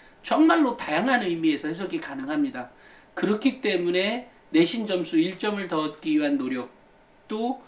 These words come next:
하게 되는 것이고, 실제로도 오릅니다. 그렇게 준비를 하면. 또 그렇게 해서 준비해서 안 오른 학생을 거의 본 적이 없어요.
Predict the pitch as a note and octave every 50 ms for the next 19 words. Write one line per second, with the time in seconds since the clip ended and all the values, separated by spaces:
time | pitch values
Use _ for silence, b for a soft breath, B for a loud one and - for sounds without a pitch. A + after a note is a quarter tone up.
0 | B B B - - A#3 A#3+ A#3 A3 G3+ F#3 F3 F3 F3+ E3 - B3+ A#3+ - -
1 | C4+ B3 B3+ B3+ B B B B B - - - C4+ - E4 D#4 C#4 A#3+ G3+ E3+
2 | E3 F3+ A3 C4+ C#4 C4 G#3+ D#3 C3+ - - D#3 C#3+ - - C#3 - - C#3+ C3+
3 | C3 B2+ C3 C3 D3 F#3 G3+ E3 C3 A#2 - - _ - b b b b b b
4 | b b _ _ - C4+ B3+ B3 G#3 D3+ A2 - - _ _ _ _ _ _ _
5 | _ _ _ _ _ _ _ _ _ - - B B B B B - - G3+ A#3
6 | C4 B3 - C#4 C4+ B3+ B3 A3 A3 - F#3+ G3 G#3 G#3 A3+ A3+ A3+ G#3+ G3+ F3
7 | - - C3+ C3+ D#3 G#3 B3+ B3 C4 B3+ G3+ G3 G3+ - - G#3 G3 F3+ D#3 -
8 | - - - C4 B3 E3+ - C4+ A#3+ G3+ E3 - B3+ F#3 E3+ D#3+ D#3 D#3 - -
9 | - A3+ G#3+ F3+ D3+ B2+ B2